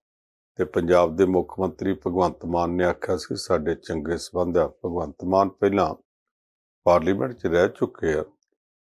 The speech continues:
ਦੋ ਹਜ਼ਾਰ ਚੌਦਾਂ ਤੋਂ ਲੈ ਕੇ ਦੋ ਹਜ਼ਾਰ ਬਾਈ ਤੱਕ ਅੱਠ ਸਾਲ। ਉਹ ਕਹਿੰਦੇ ਸਾਡੇ ਚੰਗੇ ਸੰਬੰਧ ਹੈ ਤੇ ਉਹ ਸੰਬੰਧ ਚੰਗੇ ਹੀ ਰਹਿਣਗੇ।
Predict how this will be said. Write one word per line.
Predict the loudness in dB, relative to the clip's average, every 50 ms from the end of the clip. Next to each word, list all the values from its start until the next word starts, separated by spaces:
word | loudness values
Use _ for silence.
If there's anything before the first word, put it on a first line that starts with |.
| _ _ _ _ _ -6
ਦੋ | 2 4 4 4 4
ਹਜ਼ਾਰ | 4 4 4 4 4
ਚੌਦਾਂ | 0 -2 0 0 0 2 0 -2 -2
ਤੋਂ | 0 -2 -2
ਲੈ | 0 2 0 0
ਕੇ | 0 -2 -6 -6
ਦੋ | -4 0 0 2 2 2
ਹਜ਼ਾਰ | 2 2 0 0
ਬਾਈ | 0 0 0 0 0 -2
ਤੱਕ | -4 -6 -6 -6 -6 -4 -4 -4
ਅੱਠ | -4 -4
ਸਾਲ। | -4 -4 -4 -4 -4 -8 -10 _ _ _ _ _ _ _ _ _ _ _ _ _ _ _ _ _ _ _ _ _ _ _
ਉਹ | -4 0
ਕਹਿੰਦੇ | 2 4 6 6 4 4
ਸਾਡੇ | 4 2 2 2 4 2
ਚੰਗੇ | 2 2 2 2 2 4 4 4 4
ਸੰਬੰਧ | 4 2 2 2 2 2 2 2 2
ਹੈ | 2 2 0 -2 -6 _ _ _ _ _ _ _ _ _ _ _ _ _ _ _ _ _
ਤੇ | 4 6 6 8 10 8 8 6 4 0 -4 _
ਉਹ | 0 0
ਸੰਬੰਧ | 0 -2 -2 0 2 2 2 2 2 4 6 6 6 4 0 _ _ _ _ _
ਚੰਗੇ | 0 0 0 4 6 6 6
ਹੀ | 6
ਰਹਿਣਗੇ। | 6 2 0 0 -4 -6 -8 -10